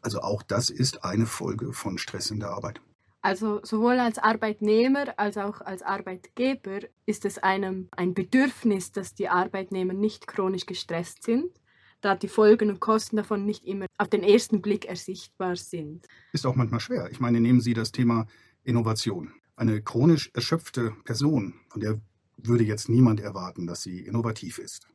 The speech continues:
Speaker 1: Aber das ist natürlich etwas, was Sie jetzt nicht jeden Abend feststellen können. Ja, heute war kein so innovativer Tag in der Abteilung. Das kann eigentlich niemand beurteilen. Aber auch das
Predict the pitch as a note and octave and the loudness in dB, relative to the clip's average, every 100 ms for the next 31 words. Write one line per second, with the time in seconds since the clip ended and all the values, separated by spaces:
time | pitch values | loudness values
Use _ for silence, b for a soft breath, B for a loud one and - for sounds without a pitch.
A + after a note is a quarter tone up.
0 | _ - G#2 G#2 B B - - C3 A2 | _ -2 -2 -2 B B 0 2 4 4
1 | A2+ G#2+ G#2+ G#2 G2 F#2+ F#2 - G2 G2+ | 4 2 0 -4 -4 -4 -4 -4 -4 -4
2 | - G#2 G#2+ - - G#2+ G#2 - F#2 G2 | -2 0 0 -4 -6 0 0 -2 -6 -6
3 | - G#2+ - D#2+ D#2+ - - - - _ | -4 -2 -2 -4 -6 -8 -8 -10 -14 _
4 | - E2+ F#2+ - F#2 F#2+ D#2 D#2 - - | -12 -10 -8 -8 -8 -6 -6 -6 -6 -8
5 | F#2+ F2+ D#2+ E2+ F2 F#2 D#2 E2 F2+ - | -6 -6 -6 -8 -8 -8 -8 -10 -10 -10
6 | - F2 F2 - - E2 F2 - E2 D#2+ | -10 -8 -8 -8 -8 -8 -8 -8 -10 -10
7 | - B B B - - - F#2 F#2+ - | -14 B B B -6 -2 -4 -4 -6 -4
8 | G2+ G2+ F2 - E2+ F2 F#2 A2 B2+ - | -2 -2 -4 -8 -10 -8 -4 0 -2 -2
9 | - - - - C3 - | -2 -2 -4 -2 0 0